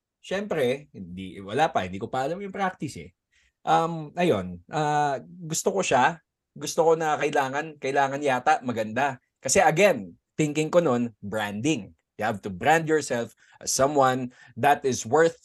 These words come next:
spending big money on. Pero nung nagpa-practice na ako,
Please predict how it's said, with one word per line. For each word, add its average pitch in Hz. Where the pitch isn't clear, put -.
spending 127
big 110
money 117
on. 120
Pero 147
nung 135
nagpa-practice 143
na 202
ako, 147